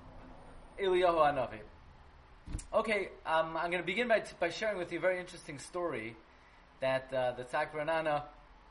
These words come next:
once said over. The, uh, Tzaddik Ranana once, uh, got word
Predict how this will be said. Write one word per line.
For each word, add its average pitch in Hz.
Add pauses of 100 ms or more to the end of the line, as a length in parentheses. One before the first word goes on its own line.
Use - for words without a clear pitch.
(240)
once 180
said 160
over. 131 (720)
The, 139
uh, 127 (920)
Tzaddik 180
Ranana 165 (1600)
once, 185
uh, 151
got 165
word 147